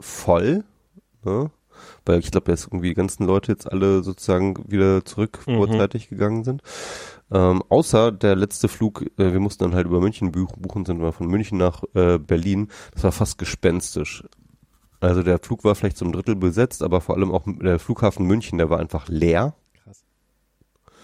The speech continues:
Speaker 1: Und, äh, Tegel war leer.
Speaker 2: Ja, da hast du ein
Speaker 1: <laughs>
Speaker 2: Foto gepostet, dass du, wo, wo
Speaker 1: Ja.
Speaker 2: quasi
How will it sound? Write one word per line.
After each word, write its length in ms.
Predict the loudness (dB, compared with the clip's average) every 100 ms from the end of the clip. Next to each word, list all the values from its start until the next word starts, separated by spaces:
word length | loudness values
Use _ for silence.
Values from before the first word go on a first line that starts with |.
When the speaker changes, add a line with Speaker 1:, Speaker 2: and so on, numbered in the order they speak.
| -20 -20 -20 _ _ _
Speaker 1:
Und, 360 | -4 -2 -2 -4
äh, 220 | -2 0
Tegel 420 | 2 2 2 2
war 120 | 2 0
leer. 500 | 0 0 0 -2 -6 _ -20 -20 _ _
Speaker 2:
Ja, 100 | 0
da 460 | 0 0 -2 2 2
hast 100 | 4
du 40 |
ein 100 | 2
Speaker 1:
<laughs> 0 |
Speaker 2:
Foto 220 | 4 2 0
gepostet, 440 | 2 2 2 0
dass 140 | -4 -4
du, 100 | -6
wo, 220 | -6 -6
wo 100 | -4
Speaker 1:
Ja. 60 | -2
Speaker 2:
quasi 340 | 0 0 -2